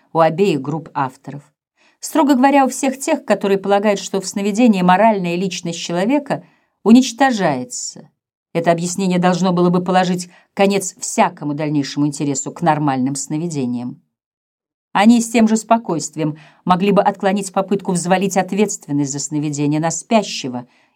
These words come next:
из скверны последних заключить о скверне его натуры, равно как и равноценную попытку из абсурдности сновидений доказать ничтожество интеллектуальной жизни бодрствующего человека.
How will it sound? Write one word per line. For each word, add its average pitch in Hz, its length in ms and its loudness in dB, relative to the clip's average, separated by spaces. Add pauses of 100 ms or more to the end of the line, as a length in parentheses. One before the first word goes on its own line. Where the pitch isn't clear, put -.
из - 280 -2
скверны 233 540 4
последних 190 800 0 (280)
заключить 190 680 -2
о 170 100 4
скверне 175 600 0
его 147 240 -2
натуры, 131 640 -4 (380)
равно 226 280 4
как 254 240 0
и 247 100 4
равноценную 226 640 4
попытку 214 600 -4
из 175 320 -6
абсурдности 175 800 -4
сновидений 135 760 -4 (300)
доказать 202 460 0
ничтожество 196 720 -2
интеллектуальной 180 880 -2
жизни 143 500 -6 (520)
бодрствующего 165 840 -2
человека. 165 600 -6